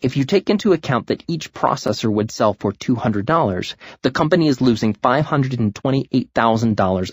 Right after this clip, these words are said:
a minute, forty-eight thousand dollars in direct costs, and four hundred and eighty thousand dollars in opportunity costs. Sound far-fetched? Consider this. In late two thousand nine,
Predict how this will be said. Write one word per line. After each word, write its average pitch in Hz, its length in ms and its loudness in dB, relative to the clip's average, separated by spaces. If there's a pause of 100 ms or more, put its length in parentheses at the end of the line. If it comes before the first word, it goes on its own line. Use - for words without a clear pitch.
a 120 60 0
minute, 113 420 0 (580)
forty-eight 135 540 2
thousand 120 320 2
dollars 98 300 2
in 113 200 -2
direct 104 360 0
costs, - 520 -6 (240)
and 113 240 0
four 143 180 4
hundred 127 320 0
and 107 200 -2
eighty 151 240 2
thousand 95 380 -2
dollars 90 500 -6
in 117 180 2
opportunity 104 600 -2
costs. - 580 -12 (680)
Sound 117 280 0
far-fetched? 151 640 2 (540)
Consider 170 340 2
this. 131 300 0 (500)
In 143 180 4
late 208 200 2
two 226 100 -2
thousand 139 420 2
nine, 104 400 2